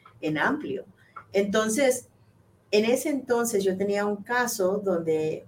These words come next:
una señora, su ex, la, la estaba amenazando. Hacía cosas que mucha gente no en-, necesariamente encontraría mal, ¿verdad? Por ejemplo,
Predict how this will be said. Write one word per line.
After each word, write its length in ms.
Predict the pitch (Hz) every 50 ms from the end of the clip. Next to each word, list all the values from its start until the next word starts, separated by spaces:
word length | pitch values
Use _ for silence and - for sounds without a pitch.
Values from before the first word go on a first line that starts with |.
| - 156
una 680 | 175 170 180 180 185 190 185 175 160 156 151 - - _ _ -
señora, 720 | - - - 202 190 185 175 170 175 185 190 196 190 - - - - - - - -
su 260 | - - - 190 - 190
ex, 580 | 226 247 247 240 - - - - - - - _ -
la, 260 | 170 175 170 165 160
la 120 | 165 170
estaba 560 | 165 160 - 175 165 165 175 185 185 180 185 -
amenazando. 800 | 175 165 165 156 151 151 - - 240 254 240 202 - - - - _ _ _ _ - - _ _ -
Hacía 460 | 185 185 190 190 254 302 302 302 302 -
cosas 500 | 240 240 240 240 - 277 262 269 - -
que 460 | - - 202 180 170 165 160 - - _ - _ _ _ _ _ -
mucha 280 | 185 196 196 208 220
gente 300 | 196 208 202 196 196 202
no 140 | 196 196 196
en-, 260 | 190 196 196 190 - - _ -
necesariamente 760 | 196 196 190 185 - 180 170 180 185 185 190 185 190 185 196
encontraría 800 | 196 196 196 185 175 180 160 160 156 151 156 165 175 180 185 185
mal, 420 | 180 175 185 208 254 277 233 185
¿verdad? 400 | 160 160 156 156 180 190 208 208
Por 140 | 202 185 165
ejemplo, 760 | 160 156 - 160 160 165 160 180 190 185 185 175 160 156